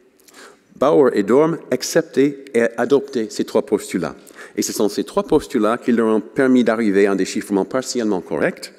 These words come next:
malgré le caractère faux de deux postulats sur trois, ce qui est rien de moins que remarquable. Là où Bauer et Dorm ont pu aller beaucoup plus vite,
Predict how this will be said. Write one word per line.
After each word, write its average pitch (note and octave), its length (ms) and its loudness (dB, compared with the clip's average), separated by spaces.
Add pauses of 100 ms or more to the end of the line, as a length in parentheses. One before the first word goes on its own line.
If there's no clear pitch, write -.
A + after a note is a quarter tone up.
(340)
malgré C#3+ 380 2
le C#3 60 4
caractère A2+ 440 -2
faux B2+ 280 -2 (300)
de A#2 60 0
deux C3+ 280 2 (300)
postulats A#2 440 0
sur - 180 -6
trois, C3+ 260 -4 (340)
ce - 100 -10
qui C#3+ 100 4
est C3+ 60 8
rien E3+ 340 4 (280)
de B2+ 60 0
moins A2+ 300 2 (100)
que - 80 -2
remarquable. G2+ 640 -2 (720)
Là F3+ 260 4
où F3 80 2
Bauer C#3+ 300 4
et A2+ 160 2
Dorm A2 280 4
ont G2 120 2
pu G#2 240 -8
aller F2 240 -4
beaucoup D#3+ 260 0
plus - 160 -6
vite, - 380 -10